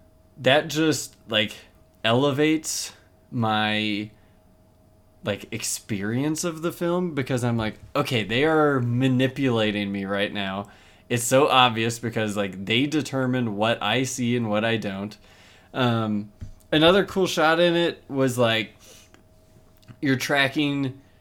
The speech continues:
two of the planes. Like I said, the,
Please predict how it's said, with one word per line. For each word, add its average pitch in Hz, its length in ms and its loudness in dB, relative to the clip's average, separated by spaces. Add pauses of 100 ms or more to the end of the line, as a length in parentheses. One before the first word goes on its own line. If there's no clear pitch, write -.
(260)
two 151 760 4 (160)
of 135 140 0
the 127 80 0
planes. 131 440 0
Like 110 260 0
I 131 180 4
said, 127 360 2
the, 113 440 2